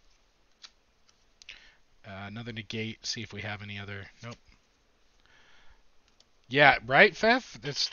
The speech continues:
the, some of the showcases are just... They lend themselves to a foil treatment, right? I almost just threw the cards <laughs> down there instead of the pack. <coughs> So here's a forest, a Tajuru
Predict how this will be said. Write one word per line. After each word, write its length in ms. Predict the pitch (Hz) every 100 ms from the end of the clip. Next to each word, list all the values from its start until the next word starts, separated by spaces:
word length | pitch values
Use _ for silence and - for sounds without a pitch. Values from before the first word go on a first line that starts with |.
| 123
the, 200 | 151 - - - -
some 260 | - - 277
of 80 | 294
the 80 | 180
showcases 640 | 185 175 156 135 135 120
are 100 | 123
just... 320 | 117 117 - - - - -
They 140 | 143
lend 320 | 135 147 156 143
themselves 680 | 127 117 131 120 117 - -
to 540 | - 120 117 113 113 - - - - - - - - - - - -
a 100 | -
foil 400 | - 143 139 123
treatment, 500 | - 113 104 104 -
right? 300 | 120 117 120 - - - 143
I 60 |
almost 240 | 131 120 -
just 160 | 117
threw 100 | -
the 80 | 104
cards 340 | - 117 113
<laughs> 20 | -
down 300 | - 160 -
there 100 | 165
instead 340 | 147 - -
of 60 | 147
the 80 | 127
pack. 480 | - 117 113 - - - - - - - -
<coughs> 480 | - 523 - - - 113 98 - - - - - -
So 220 | 170 156
here's 320 | 139 202 196
a 260 | 165 160 147
forest, 800 | - 180 156 196 - - - - - _ _ _ _ - - _ _ _ _ _ - - -
a 360 | 135 139 135 131
Tajuru 800 | 143 131 185 226 233 233 226